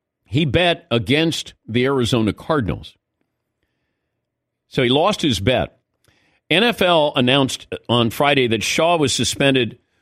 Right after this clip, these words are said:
through at least the twenty twenty season for betting on N F L games on multiple occasions. The league said its investigation found no evidence that Shaw used inside information to make his bets, nor that any games were compromised.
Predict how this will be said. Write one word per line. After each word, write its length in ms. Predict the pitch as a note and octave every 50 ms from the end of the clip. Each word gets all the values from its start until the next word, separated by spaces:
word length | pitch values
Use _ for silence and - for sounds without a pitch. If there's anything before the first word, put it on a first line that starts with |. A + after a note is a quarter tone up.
| _ _ _ _ _ -
through 200 | - E3+ E3+ D#3+
at 120 | D3+ -
least 320 | C#3+ D3 F3 F#3 D#3 - -
the 80 | C3
twenty 340 | - - - C#3+ C#3 C#3 B2
twenty 400 | - - - F#3+ A3+ C4 C#4 A3+
season 480 | - - - E2+ C#2+ B1+ - G2+ G#2+ A#2
for 160 | - C3+ B2+
betting 320 | G2 C#3+ D3 D#3 D3+ C#3
on 180 | C3 B2+ A#2+ A#2+
N 120 | A#2+ A#2+
F 140 | A#2 G#2+ -
L 140 | A#2 G#2 G2+
games 580 | F2+ G2+ G2+ G2+ F2+ F#2 F#2 F#2 F#2 - - - -
on 180 | B2 B2 A#2+ A#2
multiple 560 | A#2 B2 D#3 G#3 G3+ - - A#2 G#2 F#2+ E2+
occasions. 640 | D#2 - - E2+ D#2 D2 - D2 C#2 - - - _ _ _ _ _ _ _ -
The 120 | C3 C3
league 280 | C3+ E3 G3 A#3 G#3 G3
said 240 | - - F3 D#3+ D3+
its 160 | C#3+ - -
investigation 800 | B2+ A2 G2+ C3+ C#3 - - A#2+ G#2 A#2 B2+ B2 - A#2 G2 F#2
found 220 | - A#2 G#2+ G#2+
no 160 | A2 A2 A2
evidence 360 | A2+ A2+ G#2+ G2+ F2+ F2+ F2+ -
that 140 | G#2 E2+
Shaw 260 | - - - A2 G#2 G#2
used 300 | G2+ F#2+ F#2+ F#2 - A2
inside 400 | G#2+ A2 - - A2 G2 F#2 G2
information 640 | G2 F#2 - F2+ F2+ F#2+ G#2+ G#2+ - - D#2+ D2+
to 120 | - -
make 220 | E2+ F#2 G#2+ A2 -
his 140 | A2+ F#2 -
bets, 340 | - D2 C#2 C#2 - - - _ _ _ _ _ _ _
nor 260 | - A2 A2+ A#2+ B2+ B2
that 160 | A2+ A2+ - -
any 220 | D#3 D#3 D3 C3+
games 420 | A2 A2 G2+ G2+ G2 G2 F#2+ -
were 100 | G#2+ F#2+
compromised. 800 | E2+ - - E3 E3+ - - E2 D#2 C#2+ B1+ A1 - - - _